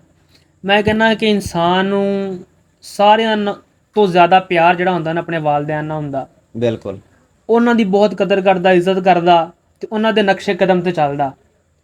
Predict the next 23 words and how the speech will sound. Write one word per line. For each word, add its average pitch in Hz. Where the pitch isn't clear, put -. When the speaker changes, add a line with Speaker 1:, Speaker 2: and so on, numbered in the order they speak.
Speaker 1:
ਸਾਡੇ 214
ਅਗਰ 247
ਮਾਂ 202
ਪਿਓ 240
ਦੀ 247
ਜ਼ੁਬਾਨ 208
ਪੰਜਾਬੀ 190
ਆ 165
ਨਾ, 170
ਤੇ 214
ਸਾਡੀ 202
ਗੈਰਤ 196
ਇਹ 214
ਗਵਾਰਾ 190
ਨਹੀਂ 196
ਕਰਦੀ 185
ਕਿ 185
ਅਸੀਂ 190
ਇਹ 196
ਜ਼ੁਬਾਨ 190
ਨੂੰ 180
ਮਾੜਾ 165
ਆਖੀਏ। 165